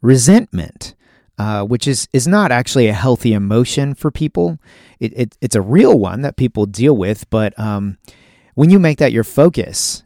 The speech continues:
and you're trying to engender that in your students, that's not a good thing. So I'm gonna go on in the article. And they even abolished the requirement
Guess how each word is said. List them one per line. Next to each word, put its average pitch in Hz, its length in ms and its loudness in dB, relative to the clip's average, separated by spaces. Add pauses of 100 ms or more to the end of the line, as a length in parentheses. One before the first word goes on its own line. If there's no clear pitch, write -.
(140)
and 117 220 0
you're 117 100 0
trying 135 260 0
to 104 60 0
engender 104 600 -2
that 175 420 -4 (280)
in 117 140 -2
your 104 120 0
students, - 760 -2
that's - 500 -4
not 127 360 -2
a 113 40 -4
good 101 260 -6
thing. 87 280 -8 (800)
So 131 400 2 (640)
I'm 131 100 0
gonna 123 120 2
go 113 160 2
on 104 140 -4
in 95 80 -8
the 98 60 -12
article. 104 460 -6 (440)
And 127 480 0 (360)
they 127 440 0
even 165 420 0 (380)
abolished 135 1080 2
the 120 240 0
requirement 117 1000 -2